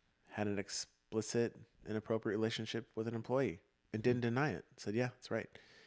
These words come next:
And they said, "Well, that's not up to our, you know,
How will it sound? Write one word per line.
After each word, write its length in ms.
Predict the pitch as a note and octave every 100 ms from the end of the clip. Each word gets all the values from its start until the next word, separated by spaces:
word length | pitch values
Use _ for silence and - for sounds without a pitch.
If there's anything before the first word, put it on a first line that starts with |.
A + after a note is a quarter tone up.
| - -
And 120 | G2
they 80 | G2
said, 240 | - F#2
"Well, 200 | G#2+ E3 G2+
that's 180 | A2+
not 100 | B2 A#2
up 80 | -
to 180 | A#2 A2+
our, 200 | A2 G#2+ _ _ G#2+
you 80 |
know, 200 | G#2+ A#2